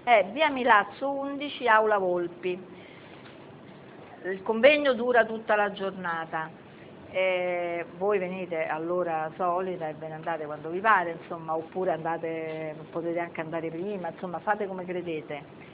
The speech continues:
non è che vi prendo le firme, insomma, semplicemente l'argomento di questo convegno è aderente al corso, allora invece di raccontarvi il convegno è più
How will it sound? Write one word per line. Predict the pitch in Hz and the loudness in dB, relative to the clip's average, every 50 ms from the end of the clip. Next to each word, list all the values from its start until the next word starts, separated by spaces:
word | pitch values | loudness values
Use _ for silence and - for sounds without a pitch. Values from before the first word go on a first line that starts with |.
| - - | -20 -12
non | - 175 180 | -10 -2 -2
è | 196 190 | -2 -2
che | 190 - 180 | 0 -4 -6
vi | 170 165 | -6 -4
prendo | 165 180 175 175 170 165 170 | -2 -2 -2 -2 -2 -4 -6
le | 165 165 | -6 -6
firme, | 156 - 165 160 156 147 147 147 151 151 | -6 -8 -8 -8 -8 -8 -10 -12 -12 -12
insomma, | - - 160 151 147 147 151 147 | -12 -10 -10 -10 -8 -8 -8 -4
semplicemente | - 240 196 - 226 226 220 262 269 262 247 214 190 - - 185 170 170 - | -4 -4 -4 -2 -6 -4 -2 0 0 2 0 0 0 -2 -2 -2 0 0 0
l'argomento | 185 196 226 240 254 233 254 254 247 233 202 - - | 6 6 8 6 8 4 0 2 2 0 -2 -4 -4
di | 190 180 196 | -4 -2 0
questo | 226 247 240 233 247 254 | 0 -2 -2 0 0 0
convegno | 285 294 285 240 226 233 240 240 247 254 262 - - | 0 0 0 2 2 2 2 0 -2 -2 -2 -2 0
è | - 208 | 2 4
aderente | 220 226 226 214 214 202 196 185 180 180 185 180 - - 190 190 185 | 6 6 4 4 2 0 0 0 0 -2 -6 -8 -6 -4 -4 -2 -2
al | - 175 170 165 | -2 -4 -4 -4
corso, | - - 160 156 156 147 - - | -6 -4 -4 -4 -4 -4 -6 -6
allora | 185 208 208 185 | -2 0 0 0
invece | 180 196 240 247 - 233 | 0 -2 -4 -2 -2 -2
di | 208 | 0
raccontarvi | 190 185 180 - 196 190 190 - 190 175 170 175 | 0 -2 -2 -4 -8 -6 0 2 2 2 2 -2
il | 180 180 | -6 -8
convegno | - - 320 302 254 202 190 196 214 233 247 262 220 | -6 -10 -8 -6 -4 -6 -4 -6 -6 -6 -4 -4 -4
è | - 180 185 | -4 -4 -6
più | 180 - 214 202 190 | -6 -6 -6 -6 -6